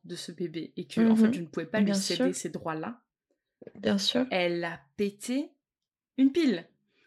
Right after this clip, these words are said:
Speaker 1: Elle avait
Speaker 2: Oui.
Speaker 1: payé, c'était à elle.
Speaker 2: Bien sûr.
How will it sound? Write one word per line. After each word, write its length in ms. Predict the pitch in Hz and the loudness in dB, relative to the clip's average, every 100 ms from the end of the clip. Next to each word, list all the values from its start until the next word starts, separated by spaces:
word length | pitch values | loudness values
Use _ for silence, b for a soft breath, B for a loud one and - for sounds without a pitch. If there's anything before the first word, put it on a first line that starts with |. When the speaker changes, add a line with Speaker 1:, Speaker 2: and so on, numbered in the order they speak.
| _ | _
Speaker 1:
Elle 180 | 185 180 | 0 2
avait 240 | 170 175 285 | 2 2 2
Speaker 2:
Oui. 60 | |
Speaker 1:
payé, 460 | 254 277 180 202 370 _ _ - | 6 4 4 -6 -8 _ _ -14
c'était 380 | - 196 196 311 | -2 -2 0 -2
à 180 | 320 175 | 0 0
elle. 100 | 185 | 2
Speaker 2:
Bien 180 | 208 | 2
sûr. 180 | 196 302 | 4 2